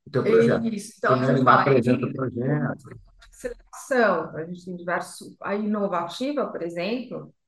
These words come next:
Speaker 2: Inovativa Brasil, que é mantida pelo Ministério da Economia, tá ligada à Fundação cert, tem um programa de aceleração. Todo ano tem duas, é, dois batches, que eles chamam, duas rodadas, né?
Speaker 1: Tá.
Speaker 2: No primeiro e no segundo semestre.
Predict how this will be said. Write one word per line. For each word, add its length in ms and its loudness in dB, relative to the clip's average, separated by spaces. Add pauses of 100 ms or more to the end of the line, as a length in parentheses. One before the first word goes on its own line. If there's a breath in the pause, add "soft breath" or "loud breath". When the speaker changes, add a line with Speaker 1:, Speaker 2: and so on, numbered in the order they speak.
Speaker 2:
Inovativa 460 -8
Brasil, 720 -4
que 80 -10
é 40 -4
mantida 400 -6
pelo 200 -8
Ministério 480 -8
da 60 -6
Economia, 840 -6
tá 60 -8
ligada 360 -4
à 120 -8
Fundação 460 -8
cert, 520 -4 (360)
tem 120 -6
um 120 -6
programa 480 0
de 100 -8
aceleração. 800 -4
Todo 300 0
ano 280 -2
tem 380 -4
duas, 560 2
é, 480 -2
dois 460 -4
batches, 540 -4
que 60 -14
eles 220 -12
chamam, 320 -10
duas 260 -6
rodadas, 600 -6
né? 280 -12
Speaker 1:
Tá. 200 2
Speaker 2:
No 60 -6
primeiro 320 -4
e 80 0
no 120 0
segundo 320 -10
semestre. 640 -8